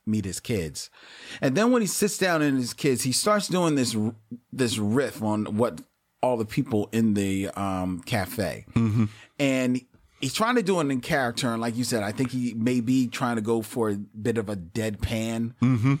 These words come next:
Speaker 1: delivery, uh, um, of the character.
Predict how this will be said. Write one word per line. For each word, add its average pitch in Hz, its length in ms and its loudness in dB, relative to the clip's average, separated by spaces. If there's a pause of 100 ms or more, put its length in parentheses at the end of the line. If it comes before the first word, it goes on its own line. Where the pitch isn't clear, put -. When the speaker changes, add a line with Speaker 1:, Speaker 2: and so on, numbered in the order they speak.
Speaker 1:
delivery, 123 720 0 (540)
uh, 120 360 -4
um, 113 540 -6 (180)
of 113 100 -4
the 107 60 -10
character. 131 640 -6